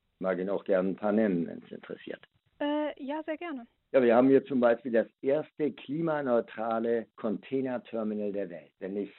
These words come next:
Speaker 1: äh, da mal den Hafen als ersten Ansatzpunkt für Hamburg, ja nicht ganz unwichtig in der Logistik, das man nennen darf.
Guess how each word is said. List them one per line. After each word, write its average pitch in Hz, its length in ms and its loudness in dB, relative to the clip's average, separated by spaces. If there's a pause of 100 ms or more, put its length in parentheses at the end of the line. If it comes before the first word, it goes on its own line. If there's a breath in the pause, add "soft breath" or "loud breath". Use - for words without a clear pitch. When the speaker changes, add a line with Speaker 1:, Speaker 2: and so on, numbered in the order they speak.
(120)
Speaker 1:
äh, 98 300 -4
da 98 200 -2
mal 98 120 -4
den 98 260 -6
Hafen 107 380 0
als 85 220 -10
ersten 92 360 -8
Ansatzpunkt 87 760 -10
für 82 100 -10
Hamburg, 92 320 -4
ja 87 100 -6
nicht 87 240 -10
ganz 90 240 -4
unwichtig 92 600 -4
in 80 80 -8
der 82 100 -6
Logistik, 92 680 -6
das 95 240 -4
man 101 180 -4
nennen 85 260 -4
darf. 78 180 -12